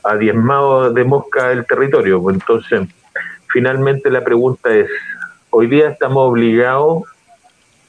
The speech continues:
a trabajar en la descentralización para que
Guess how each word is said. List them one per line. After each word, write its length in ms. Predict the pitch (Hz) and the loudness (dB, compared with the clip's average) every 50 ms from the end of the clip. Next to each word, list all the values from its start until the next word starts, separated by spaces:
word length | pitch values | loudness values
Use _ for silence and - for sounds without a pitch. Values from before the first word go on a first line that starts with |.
| _ _ | _ _
a 380 | - 110 113 113 113 120 127 - | -4 -2 -2 0 0 -2 -4 -4
trabajar 460 | 117 113 110 110 110 - 143 139 147 | -2 -2 -2 -2 -2 -2 -2 0 0
en 100 | 143 135 | 0 0
la 120 | 131 135 131 | 0 0 0
descentralización 1160 | 131 131 131 - 139 127 117 - - 123 117 117 117 117 - 127 117 - - 139 135 135 135 | 0 -2 0 -2 -2 -2 -2 -2 -2 0 0 0 0 0 0 -2 -2 -2 -2 -2 0 0 -2
para 220 | - 131 117 113 | -2 -4 -4 0
que 260 | 113 113 113 113 113 | 2 2 4 4 2